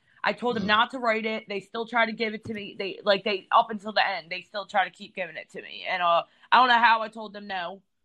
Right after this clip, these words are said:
Speaker 1: Um, like, I don't know how. It's just, it's a every day, you gotta work at it every day. I don't know how. Uh, but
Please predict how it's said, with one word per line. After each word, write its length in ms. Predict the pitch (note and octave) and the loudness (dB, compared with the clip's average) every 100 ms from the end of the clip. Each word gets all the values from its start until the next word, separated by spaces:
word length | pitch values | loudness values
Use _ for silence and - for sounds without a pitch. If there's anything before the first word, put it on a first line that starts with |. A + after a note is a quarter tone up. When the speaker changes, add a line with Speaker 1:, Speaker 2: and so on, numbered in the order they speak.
| _ _ _ - | _ _ _ -4
Speaker 1:
Um, 460 | G3 F#3 E3+ E3 _ _ - | -4 -4 -8 -14 _ _ -8
like, 180 | G3+ G3+ | -8 -2
I 160 | G3+ | 0
don't 120 | A3 G#3+ | 0 -4
know 160 | G3+ | -6
how. 340 | F#3+ G3 D3+ B2 | 0 0 0 -4
It's 160 | G3 - _ | -14 -18 _
just, 160 | G#3+ _ _ _ _ - | -20 _ _ _ _ -8
it's 140 | G3+ | -6
a 140 | F#3+ - | -4 -2
every 240 | G#3+ A3+ | -2 -4
day, 320 | G#3+ G#3+ G3+ F#3+ | -2 0 0 -2
you 100 | F3+ | -6
gotta 220 | G#3 F3+ | -6 -6
work 180 | G3+ G3+ | -8 -6
at 60 | |
it 80 | E3 | -4
every 240 | F#2 F3 G3 | -2 -4 -6
day. 300 | E3+ D3 A#2 | -2 -2 0
I 140 | A2+ | 0
don't 160 | F3+ F#3 | 0 -4
know 160 | F#3 F3+ | -6 0
how. 340 | F3 C#3 B2 - | 0 0 -4 -2
Uh, 300 | E3+ D#3+ D3 _ | 0 0 -4 _
but 140 | G3 | -4